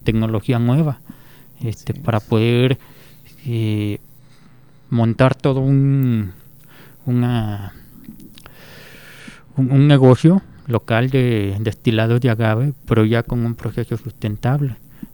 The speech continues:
Speaker 2: Sí.
Speaker 1: Este, hasta la fecha, bueno, sí ha habido algunos interesados, pero,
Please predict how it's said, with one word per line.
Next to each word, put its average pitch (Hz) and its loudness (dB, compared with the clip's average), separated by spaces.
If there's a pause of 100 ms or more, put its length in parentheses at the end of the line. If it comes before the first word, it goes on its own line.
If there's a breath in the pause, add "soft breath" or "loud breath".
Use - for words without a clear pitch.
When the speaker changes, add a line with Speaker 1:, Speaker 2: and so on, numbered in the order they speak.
Speaker 2:
Sí. 135 -6
Speaker 1:
Este, - -6
hasta - -2
la 120 4
fecha, 170 4
bueno, 127 2 (120)
sí 143 4
ha 135 4
habido 131 2
algunos 127 0
interesados, 131 0 (180)
pero, 202 2